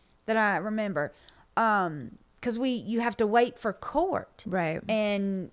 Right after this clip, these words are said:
Speaker 1: uh, one time
Speaker 2: Oh, you were in the juvenile facility
Speaker 1: Yes.
Speaker 2: for almost three
Speaker 1: For
Speaker 2: months?
Speaker 1: almost three months.
Speaker 2: Holy shit.
Speaker 1: There was one court date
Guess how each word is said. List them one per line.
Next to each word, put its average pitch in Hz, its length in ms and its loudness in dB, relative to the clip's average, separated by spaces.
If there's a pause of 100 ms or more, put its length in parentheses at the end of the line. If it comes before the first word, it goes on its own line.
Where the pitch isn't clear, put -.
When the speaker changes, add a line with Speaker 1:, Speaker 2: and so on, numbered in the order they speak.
Speaker 1:
uh, 196 240 2
one 240 280 2
time 233 580 0
Speaker 2:
Oh, 233 100 6
you 233 200 6
were 247 80 8
in 214 240 6
the 202 80 4
juvenile 202 600 2
facility 220 460 4
Speaker 1:
Yes. 277 80 0
Speaker 2:
for 220 120 4
almost 196 280 4
three 226 220 4
Speaker 1:
For 220 60 6
Speaker 2:
months? 277 260 8
Speaker 1:
almost 294 360 2
three 285 200 4
months. 370 400 0
Speaker 2:
Holy 285 260 2
shit. 285 420 0
Speaker 1:
There 277 160 10
was 254 200 4
one 277 320 2
court 294 420 2
date 202 480 -2